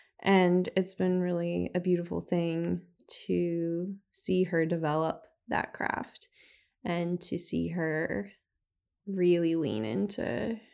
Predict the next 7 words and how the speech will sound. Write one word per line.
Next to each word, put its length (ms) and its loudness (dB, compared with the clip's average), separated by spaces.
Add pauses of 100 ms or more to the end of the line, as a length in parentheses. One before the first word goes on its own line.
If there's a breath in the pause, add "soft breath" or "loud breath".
(200)
herself 1120 -8
in 200 -4
that 200 -6
way. 440 -6 (640 loud breath)
Um, 540 -2 (300)
and 560 2 (840)
while 960 2